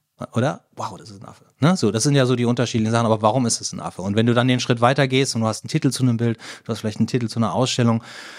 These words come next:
dann kriegst du zumindest so eine Grundstimmung mit, in der diese Bilder auch entstanden sind. Und wir, hätte ich, hatte ich letztes Jahr, zweitausendeinundzwanzig, noch eine, so eine sehr wütende Ausstellung gemacht, hier eine kleine mit so einer Installation, wo achtzehn Bilder hängen, die alle sehr,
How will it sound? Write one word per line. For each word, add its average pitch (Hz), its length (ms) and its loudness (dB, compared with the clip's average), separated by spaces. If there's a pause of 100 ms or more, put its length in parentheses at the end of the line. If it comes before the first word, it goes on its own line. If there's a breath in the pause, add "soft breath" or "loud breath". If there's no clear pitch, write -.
(200 loud breath)
dann 127 100 2
kriegst 165 220 2
du - 20 -12
zumindest 156 200 4
so 156 40 4
eine 139 100 6
Grundstimmung 147 480 2
mit, 139 180 0
in 135 100 0
der 131 100 2
diese 123 180 2
Bilder 123 280 2
auch 107 100 -6
entstanden 104 420 -2
sind. 101 160 -10
Und 113 200 -2
wir, 120 100 0
hätte 127 380 -2
ich, 131 80 -6 (140)
hatte 131 180 0
ich 123 80 -4
letztes 175 320 0
Jahr, 170 180 0
zweitausendeinundzwanzig, 135 1000 0
noch 127 100 0
eine, 127 200 0
so 120 100 -2
eine 117 120 2
sehr 139 300 2
wütende 117 420 0
Ausstellung 107 420 -4
gemacht, 101 360 -4
hier 110 100 -2
eine 107 140 -4
kleine 120 400 0
mit 104 160 -4
so 110 80 -4
einer 104 120 -4
Installation, 117 840 0
wo 120 100 -6
achtzehn 117 380 -2
Bilder 123 180 0
hängen, 113 280 0
die 110 160 -2
alle 135 200 2
sehr, 123 360 2